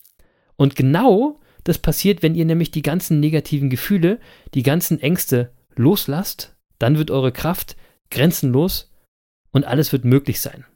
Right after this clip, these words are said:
So. Und jetzt habt ihr ganz viel Wissen von euren Lieblingsaffen schon mal über das Loslassen präsentiert bekommen. Aber eins ist eben auch klar.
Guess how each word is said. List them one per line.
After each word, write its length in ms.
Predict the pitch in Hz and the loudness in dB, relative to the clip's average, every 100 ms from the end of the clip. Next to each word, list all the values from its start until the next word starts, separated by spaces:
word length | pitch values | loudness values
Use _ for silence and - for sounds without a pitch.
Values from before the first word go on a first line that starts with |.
| - | -12
So. 80 | - | -12
Und 840 | - _ _ _ _ _ - - 135 | -12 _ _ _ _ _ -18 -2 0
jetzt 120 | 151 | 0
habt 160 | 160 | -2
ihr 80 | 160 | -2
ganz 240 | 143 220 - | 0 -2 0
viel 260 | 202 156 | 0 0
Wissen 480 | 180 - 165 247 - _ _ _ | 0 -2 -4 -4 -8 _ _ _
von 160 | - 185 | -4 0
euren 160 | 185 | 2
Lieblingsaffen 680 | 170 185 170 - - 196 233 _ | 0 0 -2 -4 -4 -4 -6 _
schon 160 | - 156 | -2 0
mal 80 | |
über 120 | 160 143 | 0 -2
das 180 | 131 | -2
Loslassen 480 | 139 165 147 135 123 | 0 0 -2 -4 -6
präsentiert 440 | - 120 117 131 123 | -2 -2 -2 -6 -6
bekommen. 420 | 120 131 170 240 _ - - _ _ _ _ _ _ _ _ - | -8 -4 -4 -6 _ -20 -20 _ _ _ _ _ _ _ _ -8
Aber 220 | 120 120 | -4 -2
eins 200 | 117 156 | -2 -2
ist 120 | 185 170 | -2 -4
eben 180 | 196 | -4
auch 180 | 170 214 | -2 -2
klar. 380 | - 113 104 - | -2 -4 -4 -14